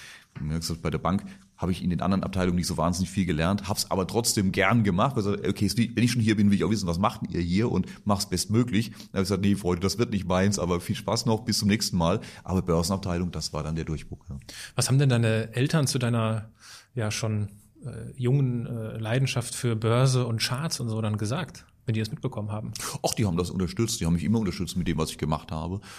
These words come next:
Speaker 1: Und, äh, von daher, äh, die kannten schon meine Verrücktheiten und die so, „Ach ja, mal sehen, was als nächstes kommt“, ja.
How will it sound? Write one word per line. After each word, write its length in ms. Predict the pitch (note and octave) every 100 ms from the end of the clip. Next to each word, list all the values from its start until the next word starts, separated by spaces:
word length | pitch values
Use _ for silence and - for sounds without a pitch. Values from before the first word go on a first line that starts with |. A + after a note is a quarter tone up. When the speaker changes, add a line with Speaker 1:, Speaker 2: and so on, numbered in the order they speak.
| -
Speaker 1:
Und, 320 | - E2 E2 F2
äh, 180 | E2
von 180 | D#2 F2+
daher, 340 | D2+ C2+ D#2+ E2 - -
äh, 80 | E2
die 100 | E2
kannten 260 | F2 G#2+ G#2+
schon 140 | F#2+
meine 160 | F#2 F#2
Verrücktheiten 640 | F#2 A2 A#2 G2 G#2 G#2
und 120 | F#2
die 40 | E2+
so, 160 | F#2 -
„Ach 120 | G#2+
ja, 80 | G2+
mal 140 | F#2
sehen, 160 | A2 G#2
was 80 |
als 120 | F#2 F2+
nächstes 300 | A#2 C3 -
kommt“, 260 | B2+ D3
ja. 120 | A2